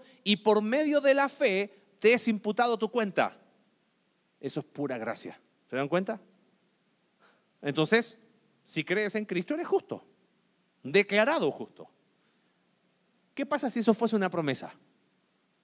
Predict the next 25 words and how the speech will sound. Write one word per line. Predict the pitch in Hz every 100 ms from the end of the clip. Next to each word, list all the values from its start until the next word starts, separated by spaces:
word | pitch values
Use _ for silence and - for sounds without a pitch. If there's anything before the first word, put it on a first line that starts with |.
| _ _ _ _ _ _ _ -
¿Qué | 185
diríamos? | 170 139 98 92 - _ _ _ _ _ _ _ _ _ _ _ _ _ _
Nunca | 165 220 202
va | 180
a |
faltar | 175 165 185 -
pan | 196 185
en |
esta | 151 127 123
casa. | 113 90 - _ _ _ _ _ _
Y | 120
si | 143
no | 170
hay | 185
pan, | 233 247 277 - _ _ _ _ _ _ -
hay |
tortillas, | 143 139 147 117 101 - _ _
diría, | 135 127 120
¿no? | 139 240 214 190 - _ _ _ _ _ _
<laughs> | _ _ _ _ _ _ _ _ _
¿Es | 190 269
una | 240
promesa | 202 226 294 254
de | 254
Dios? | 277 339 320